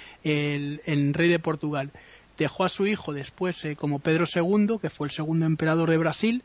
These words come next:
<laughs> pero que curiosamente fue, eh, un monarca m-, tan, muy querido tanto allá en Brasil como en, como en Portugal, ¿no?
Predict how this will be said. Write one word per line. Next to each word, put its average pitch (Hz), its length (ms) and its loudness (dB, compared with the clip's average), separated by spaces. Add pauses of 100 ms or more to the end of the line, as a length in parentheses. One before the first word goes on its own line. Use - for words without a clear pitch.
(100)
<laughs> - 100 -20
pero 180 240 0
que 196 180 0 (320)
curiosamente 202 680 0
fue, 208 500 -4
eh, 170 380 -4
un 185 680 2
monarca 170 560 0
m-, 170 520 -2 (240)
tan, 175 240 0
muy 196 160 2
querido 202 320 0
tanto 170 320 -2
allá 202 340 2
en 202 160 0
Brasil 190 320 -4
como 175 260 -4
en, 156 160 -4
como 160 300 -4
en 151 140 0
Portugal, 160 560 2
¿no? 190 120 0